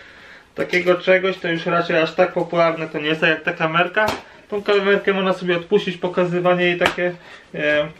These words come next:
po-, podłączając ją do kompa i sprawdzić, jak ona tam w ogóle robi te filmy, ponieważ to jest tak popularna kamerka, że raczej nawet nie byłoby sensu tego robić. No ale z resztą sprzętu może już tak nie być, więc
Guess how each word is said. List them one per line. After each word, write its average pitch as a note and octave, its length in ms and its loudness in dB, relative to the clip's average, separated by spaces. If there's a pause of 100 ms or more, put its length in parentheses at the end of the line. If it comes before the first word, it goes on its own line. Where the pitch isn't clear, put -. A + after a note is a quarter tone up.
po-, D#3 80 -6
podłączając E3+ 840 -2
ją E3 220 -2
do D#3+ 80 -2
kompa E3 420 -2
i D#3 80 -6
sprawdzić, D#3+ 400 -6 (360)
jak D#3+ 200 -2
ona D#3+ 160 2
tam D#3+ 240 0 (160)
w D3+ 100 -12
ogóle D#3+ 400 0 (800)
robi D#3+ 300 2
te F3 120 0
filmy, G3+ 260 -2
ponieważ G3+ 440 2 (640)
to E3+ 60 -4
jest E3+ 240 0
tak G#3 180 2
popularna F#3+ 540 2
kamerka, F3+ 500 2 (100)
że E3+ 140 0
raczej E3+ 340 0
nawet E3 300 0
nie E3 80 -2
byłoby D#3+ 400 2
sensu D#3+ 400 0
tego D3+ 340 -2
robić. E3+ 360 0 (800)
No E3 100 -6
ale G3+ 200 2
z F#3 40 -6
resztą G3 340 0
sprzętu F#3 400 -2
może F3 360 -2
już E3+ 140 -6
tak E3+ 240 -2
nie D#3+ 200 0
być, F3 260 -2
więc D#3+ 280 -4